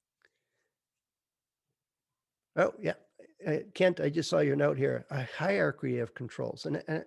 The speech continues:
and we'll, I think there's, um, I, I know in the, in the safety world, um,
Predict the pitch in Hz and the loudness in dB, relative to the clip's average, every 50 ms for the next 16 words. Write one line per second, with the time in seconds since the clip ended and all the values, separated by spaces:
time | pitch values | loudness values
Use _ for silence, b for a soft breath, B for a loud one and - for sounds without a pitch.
0 | - - 170 - 156 196 240 262 254 302 - _ - - - _ _ _ - 143 | -10 -10 -8 -6 -4 -4 -4 -6 -8 -10 -16 _ -20 -20 -20 _ _ _ -6 -4
1 | - - 269 262 - - 185 170 143 - 165 139 123 120 113 - b b b b | -2 -2 -2 -2 0 2 2 2 4 4 4 4 4 2 0 -4 b b b b
2 | b b b - - _ _ - 156 147 - - 156 175 202 208 208 180 147 131 | b b b -20 -20 _ _ -2 -2 -2 0 0 0 2 4 4 4 4 2 0
3 | 131 113 - _ _ - - 135 127 120 - - - 170 170 165 165 - 180 160 | -2 -6 -10 _ _ -6 -4 -4 -4 -4 -6 -4 -2 0 0 0 -2 -2 -2 -2
4 | 131 123 123 123 117 - - - - - 214 202 214 _ _ _ - - - 147 | -2 -2 -2 -2 -4 -4 -4 -4 -6 -8 -10 -14 -18 _ _ _ -20 -16 -10 -6
5 | 139 131 123 120 113 117 117 - 156 | -4 -4 -4 -4 -4 -4 -6 -8 -10